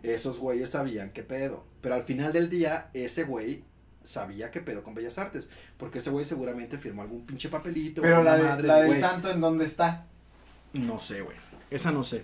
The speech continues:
Speaker 1: porque esa nada más la vi en redes sociales.
Speaker 2: Ajá, exacto. Entonces, ¿qué tal que
Speaker 1: Ujú.
Speaker 2: esa, ese, ese pedo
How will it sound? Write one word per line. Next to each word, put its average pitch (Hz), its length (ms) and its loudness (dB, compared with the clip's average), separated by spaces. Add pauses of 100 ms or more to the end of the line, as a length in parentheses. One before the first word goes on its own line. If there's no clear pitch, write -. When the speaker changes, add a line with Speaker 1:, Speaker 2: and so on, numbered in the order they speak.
Speaker 1:
porque - 200 -12
esa 139 120 -6
nada 131 160 -2
más 131 140 -2
la 131 60 -2
vi 123 80 -4
en 120 80 -8
redes 120 160 -6
sociales. - 400 -12
Speaker 2:
Ajá, 123 240 -4
exacto. 156 380 4
Entonces, 151 400 -2 (120)
¿qué 175 140 0
tal 180 260 2
que 180 200 0
Speaker 1:
Ujú. 160 100 4
Speaker 2:
esa, 170 340 2
ese, 160 380 -4
ese 147 180 -8
pedo 185 520 -4